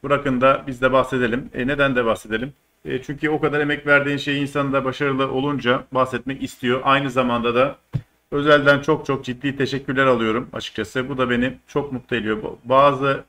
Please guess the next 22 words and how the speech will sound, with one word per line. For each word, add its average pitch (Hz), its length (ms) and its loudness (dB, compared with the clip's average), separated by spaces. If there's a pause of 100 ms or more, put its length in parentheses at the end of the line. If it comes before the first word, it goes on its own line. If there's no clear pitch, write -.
(100)
kişilerin 131 760 -2
para 135 220 0
kazanmasına, 123 800 -2 (540)
çoğu 139 280 0
insanların, 117 600 -2
bizi 120 200 -8
di-, 123 280 -10
izleyenlerin 117 560 -2
para 123 260 0
kazanmasına 117 580 -4
vesile 120 300 -4
oluyoruz. 110 400 -6
Tabii 113 180 -8
ki 123 100 -8
biz 113 100 -12
sadece 117 320 -4
vesileyiz. 113 540 -6 (340)
Son 120 240 -4
karar 120 240 0
tabii 113 200 -4
ki 123 60 -4
onların. 110 380 -2